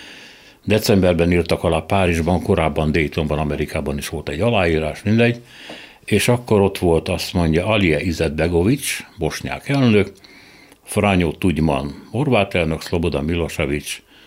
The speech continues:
szerb elnök, ezek közül ugye már senki nincsen a hatalom csúcsain, illetve meg is haltak.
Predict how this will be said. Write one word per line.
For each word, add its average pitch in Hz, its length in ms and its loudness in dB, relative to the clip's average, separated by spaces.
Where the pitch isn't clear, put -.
szerb 78 400 -2
elnök, 78 380 -2
ezek 82 220 -2
közül 85 260 -2
ugye 80 160 0
már 80 160 -2
senki 71 380 -6
nincsen 69 480 -6
a 92 40 -2
hatalom 78 380 -4
csúcsain, 87 460 -4
illetve 78 460 -6
meg 73 140 -2
is 76 140 -4
haltak. - 560 -6